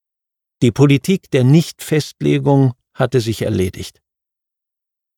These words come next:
Die Regierung in Wien entschloss sich zu einer bewaffneten Intervention. Die Entscheidung, Truppen an die ungarische Grenze zu beordern, sollte für den letzten und spektakulärsten Revolutionsausbruch in Wien sorgen.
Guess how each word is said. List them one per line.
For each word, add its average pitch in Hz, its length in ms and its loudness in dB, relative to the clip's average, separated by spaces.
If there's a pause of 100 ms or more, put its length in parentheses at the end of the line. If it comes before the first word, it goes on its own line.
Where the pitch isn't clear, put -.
(220)
Die 127 200 2
Regierung 156 500 4
in 127 180 2
Wien 196 260 4
entschloss 147 420 0
sich - 180 -8
zu - 120 -6
einer 135 200 0
bewaffneten 117 640 0
Intervention. 104 800 -4 (580)
Die - 60 -2
Entscheidung, 156 560 2
Truppen 185 300 0
an 135 120 2
die 131 100 2
ungarische 135 500 0
Grenze 131 380 -4
zu 127 180 -4
beordern, 123 520 2 (380)
sollte 139 400 0
für 131 160 -4
den 127 140 2
letzten 143 560 0
und 123 160 -4
spektakulärsten 127 1120 0
Revolutionsausbruch 107 1300 -2
in 104 300 -2
Wien 113 320 2
sorgen. 104 420 -2